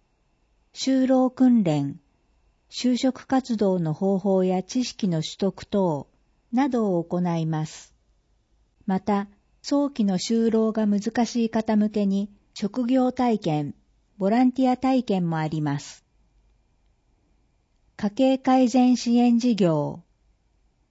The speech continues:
家計のやりくりに困っている方を対象に、相談者と共に家計を見直し、自身で家計を管理できるよう支援します。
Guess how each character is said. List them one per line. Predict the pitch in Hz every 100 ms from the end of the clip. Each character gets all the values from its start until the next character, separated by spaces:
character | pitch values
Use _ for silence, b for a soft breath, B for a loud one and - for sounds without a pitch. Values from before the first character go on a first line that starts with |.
| _ _ _
家 | - 202
計 | 262 269
の | 254 262
や | 247
り | 262
く | 262 254
り | 220
に | 190
困 | 190 180 233
っ |
て | 240 220
い | 202
る | 180
方 | 185 180 185
を | 165
対 | 185 175 170
象 | 180 170
に、 | 165 160 165 _ _ _
相 | - 254 254
談 | 277 269
者 | 233
と | 202 180
共 | 214 202 175
に | 156 156 _ -
家 | 180
計 | - 233 226
を | 220
見 | 214
直 | 202 202 196
し、 | - 202 190 _ _ _ _ -
自 | 240 -
身 | 285 247
で | 202
家 | 180 170
計 | 220 226 226
を |
管 | 226 254 240
理 | 208
で | 165 160
き | 240
る | 220
よ | 185 165
う | 151
支 | - 175
援 | 180 185
し | -
ま | 175 160
す。 | 160 -